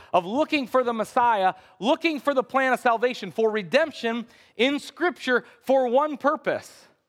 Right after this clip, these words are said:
And this is sometimes lost on us a little bit. You might think, "Well, if everybody in here is born again, why are we talking about the gospel?" Because my job, our job as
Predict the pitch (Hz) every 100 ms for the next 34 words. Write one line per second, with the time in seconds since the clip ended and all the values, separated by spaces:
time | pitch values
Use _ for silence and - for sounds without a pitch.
0 | _ _ _ _ - 226 302 302 - 320
1 | 302 294 220 269 277 254 - 208 190 202
2 | 196 185 180 220 269 247 254 220 254 226
3 | - - 196 - 285 349 320 294 277 254
4 | 247 190 175 277 247 185 196 190 247 233
5 | 220 214 202 - 190 175 170 160 151 117
6 | - - - _ _ _ _ _ _ 226
7 | 262 180 208 262 302 240 175 240 233 226
8 | 202 226 277 196 196 240 233 190 185